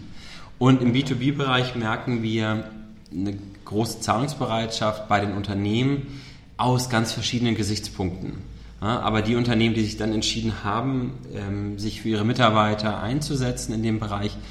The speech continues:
ähm, für die sind das vergleichsweise kleine Summen auch, um die es geht. Also wenn man sich mal vorrechnet, was es kostet, wenn ein, sagen wir mal, vielleicht ein Teamleiter von einem fünfhundert-Mann-Unternehmen das Unternehmen verlässt.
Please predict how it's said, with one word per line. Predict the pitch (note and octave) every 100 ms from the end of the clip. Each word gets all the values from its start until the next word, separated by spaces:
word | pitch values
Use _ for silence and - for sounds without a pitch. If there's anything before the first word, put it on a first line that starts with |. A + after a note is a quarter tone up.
| - - - -
ähm, | G2+ G2+
für | A2
die | G#2 A2
sind | B2
das | A2
vergleichsweise | - G2 F#2 A#2 B2 - G#2+ G#2+
kleine | G#2+ G#2+ A2
Summen | G#2 B2+ A#2
auch, | E2+ D2+ - - - -
um | G2+
die | F2+ F2
es | -
geht. | - - - - - - - -
Also | F#2+ F#2
wenn | G#2
man | G#2+
sich | G2+ G#2+
mal | G2
vorrechnet, | - A2 A#2 A2+ - A2 -
was | G2+
es | G2 - - - - -
kostet, | - B2 B2 - C#3 -
wenn | G#2+
ein, | - G2 G2 G2 - - - - - - - -
sagen | F2+
wir |
mal, | F2 E2+
vielleicht | E2+ F2
ein | F#2 F2
Teamleiter | E3+ E3+ D3 C3 C3 B2
von | - A2
einem | G#2 G2+ G2
fünfhundert-Mann-Unternehmen | B2 B2 A#2 G2+ A#2 B2+ A#2+ A#2 A2+ A2+
das | G#2
Unternehmen | F#2+ G#2 G#2 G#2+
verlässt. | A2+ - - -